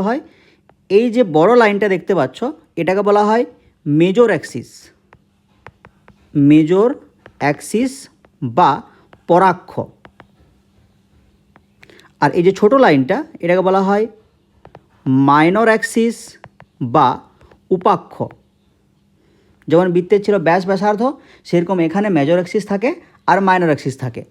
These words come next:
আর এখানে কি থাকে? নাভি। বৃত্তের যেমন কেন্দ্র থাকে, এরকম সেখানে নাভি থাকে। তো এখানে নাভিগুলো কোথায় থাকবে? এরকম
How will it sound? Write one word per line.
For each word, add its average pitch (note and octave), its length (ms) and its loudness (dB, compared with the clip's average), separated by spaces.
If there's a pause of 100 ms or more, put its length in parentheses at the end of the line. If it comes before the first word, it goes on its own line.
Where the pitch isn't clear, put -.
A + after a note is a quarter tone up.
(440)
আর F3+ 140 4
এখানে A#3 220 -4
কি A#3+ 120 0
থাকে? B3 120 -2 (120)
নাভি। D#3+ 260 2 (100)
বৃত্তের D3 320 -4
যেমন G3+ 160 -2 (100)
কেন্দ্র E3+ 220 -2 (120)
থাকে, A3 200 -4 (340)
এরকম G3 260 0 (380)
সেখানে F3+ 340 -6 (1600)
নাভি F3+ 320 2
থাকে। A2+ 200 -8 (920)
তো - 100 -10
এখানে F3+ 200 2
নাভিগুলো G#3 360 4
কোথায় G#3+ 240 0
থাকবে? G#3 200 -2 (1900)
এরকম E3 200 -2